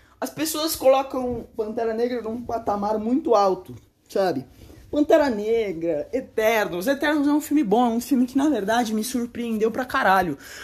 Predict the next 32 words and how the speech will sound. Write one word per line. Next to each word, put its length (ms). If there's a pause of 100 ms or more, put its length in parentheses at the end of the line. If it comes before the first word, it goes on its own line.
(120)
Porque 200
eu 40
vi 300
muita 320
gente 160
falando 320
mal 220
desse 180
filme. 400 (260)
E 60
muita 300
gente 320
que 60
normalmente 440
eu 80
concordo. 560
Pessoas 320
que 80
eu 60
olho 180
e 60
falo, 240
cara, 220
eu 20
tenho 160
uma 80
opinião 340
parecida 460
com 180
a 60
dessa 240
pessoa. 480